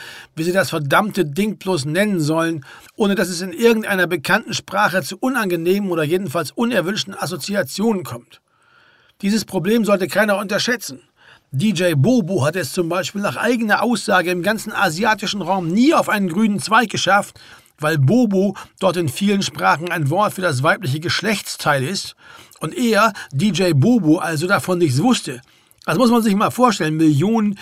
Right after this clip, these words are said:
Milliarden von C Ds weniger verkauft wegen einer kleinen sprachlichen Schlamperei.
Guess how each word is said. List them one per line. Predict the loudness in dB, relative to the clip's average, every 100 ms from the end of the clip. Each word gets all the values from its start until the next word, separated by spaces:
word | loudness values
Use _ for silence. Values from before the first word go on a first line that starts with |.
| -10
Milliarden | 2 4 4 4 4 2 0
von | -6 -6
C | -6 -4
Ds | 0 0 0
weniger | 0 0 -2 -4
verkauft | -6 -8 -6 -6 -6 -12 -20 -20 -12
wegen | -8 -4
einer | -4 -4
kleinen | -4 -2 -2 -2
sprachlichen | -8 -8 -8 -6 -6 -8 -6
Schlamperei. | -6 -6 -6 -8 -10 -12